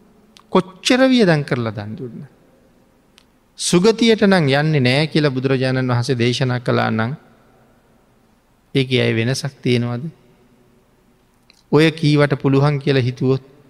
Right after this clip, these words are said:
ඇත්තටම ඒක වෙනවද? ඒක වෙන්නේ නෑ. දේශනා කළොත්, දේශනා කළාම තමයි.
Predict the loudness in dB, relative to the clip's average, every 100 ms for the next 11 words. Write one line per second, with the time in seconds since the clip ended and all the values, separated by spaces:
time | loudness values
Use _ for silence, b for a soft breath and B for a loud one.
0 | _ _ _ _ _ _ _ _ _ _
1 | -6 -6 -4 -4 -2 -2 -2 0 0 -2
2 | -4 -8 -14 _ _ _ _ _ _ _
3 | _ -8 -6 -6 -8 -8 -12 -14 -18 _
4 | _ _ _ _ _ _ _ _ -6 0
5 | 0 2 0 -2 0 0 0 -2 -14 -20
6 | _ _ _ _ _ _ _ _ 0 0
7 | 2 2 2 0 0 2 2 0 -2 -6
8 | -8 -10